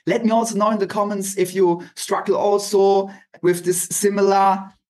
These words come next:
things like me, or, uh, if you can relate, yeah, or what kind of challenges you have,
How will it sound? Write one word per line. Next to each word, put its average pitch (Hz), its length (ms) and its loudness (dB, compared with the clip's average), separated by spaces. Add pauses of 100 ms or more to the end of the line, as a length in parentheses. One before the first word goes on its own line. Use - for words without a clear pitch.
(140)
things 196 460 -2
like 160 240 0
me, 190 160 0
or, - 260 2
uh, 160 100 -4
if 180 200 -4
you 185 140 0
can 190 300 -4
relate, 196 360 0
yeah, 202 220 0
or 165 140 0
what 180 180 -2
kind 202 180 -2
of 214 140 -6
challenges 226 540 0
you 202 120 0
have, 214 340 0